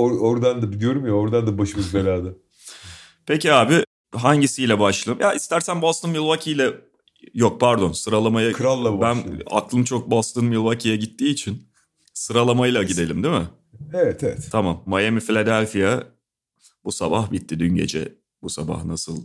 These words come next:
Speaker 2: e, ifade ederseniz bitti. Yani işte zaten Embiid'in ilk ma-, iki maçta oynamaması orada ciddi bir güç dengesizliği yaratmıştı ki bu kısmını konuşmuştuk geçtiğimiz hafta. Embiid döndükten sonra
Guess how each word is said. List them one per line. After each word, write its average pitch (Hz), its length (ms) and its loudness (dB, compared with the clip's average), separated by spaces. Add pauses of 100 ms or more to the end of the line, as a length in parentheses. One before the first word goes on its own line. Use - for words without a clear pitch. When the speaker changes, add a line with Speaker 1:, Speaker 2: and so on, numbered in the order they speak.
Speaker 2:
e, 73 300 -6
ifade 85 380 -2
ederseniz 87 720 -4
bitti. 180 520 0 (680)
Yani 170 300 2
işte 131 440 2
zaten 123 380 0
Embiid'in 120 480 2
ilk 120 280 -2
ma-, - 300 0
iki 220 220 -2
maçta 123 460 0
oynamaması 110 1120 0
orada 107 500 2 (180)
ciddi 104 340 0
bir 110 60 2
güç 101 360 -4
dengesizliği 101 640 0
yaratmıştı 101 540 -2
ki 90 260 -4
bu 98 80 -2
kısmını 98 560 -2
konuşmuştuk - 680 -4
geçtiğimiz 78 520 -8
hafta. 135 360 -6 (420)
Embiid 117 420 0
döndükten 123 480 2
sonra 143 500 0